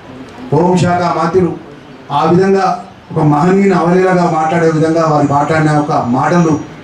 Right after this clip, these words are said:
తీవ్రంగా ఖండిస్తూ, గ్రామ గ్రామాన ఏదైతే ఒక కేంద్రంలో భారతీయ జనతా పార్టీ ముసుగులో మన రాజ్యాంగ నిర్మాత దేవుడు మనకు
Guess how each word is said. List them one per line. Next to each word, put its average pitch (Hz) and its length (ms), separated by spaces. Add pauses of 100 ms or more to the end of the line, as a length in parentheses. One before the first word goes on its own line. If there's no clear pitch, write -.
(320)
తీవ్రంగా 175 360
ఖండిస్తూ, 170 540 (480)
గ్రామ 175 380
గ్రామాన 180 500 (600)
ఏదైతే 185 520 (720)
ఒక 135 120
కేంద్రంలో 185 540
భారతీయ 170 320
జనతా 170 400
పార్టీ 170 180
ముసుగులో 175 480 (560)
మన 131 120
రాజ్యాంగ 180 400 (580)
నిర్మాత 175 440
దేవుడు 175 500
మనకు 151 280